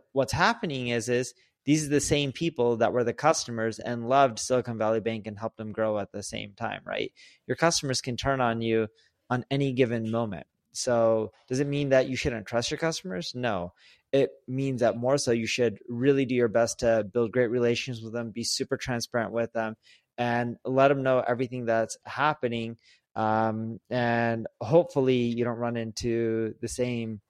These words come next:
type of scenario that Silicon Valley Bank did. I, I do think this is, uh, one of those rare moments in life. I don't think this is gonna be too common. Um, if the government doesn't help others out in the banking space, you're gonna see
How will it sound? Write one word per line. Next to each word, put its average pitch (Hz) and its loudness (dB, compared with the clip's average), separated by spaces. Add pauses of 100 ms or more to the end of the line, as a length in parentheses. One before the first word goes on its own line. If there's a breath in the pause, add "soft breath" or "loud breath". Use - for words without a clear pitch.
(200)
type 131 2
of 113 -4
scenario 120 2
that 107 2
Silicon 113 -6
Valley 107 -2
Bank 131 -4
did. 160 2 (540 loud breath)
I, 147 4
I 151 8
do 156 8
think 147 4
this 135 4
is, 127 6
uh, 117 4
one 143 4
of 135 4
those 123 6 (120)
rare 131 6
moments 131 -2
in 123 -4
life. 127 2 (240)
I 135 2
don't 135 0
think 127 -6
this 117 -4
is 117 -8
gonna 123 -4
be 117 -2 (320)
too 143 4
common. 147 -2 (320 soft breath)
Um, 127 2
if 143 2
the 139 6
government 143 2
doesn't 120 0
help 143 4
others 123 2
out 123 4
in 127 -6
the 117 -2
banking 123 -4
space, 185 0
you're 110 -4
gonna 113 -4
see 110 0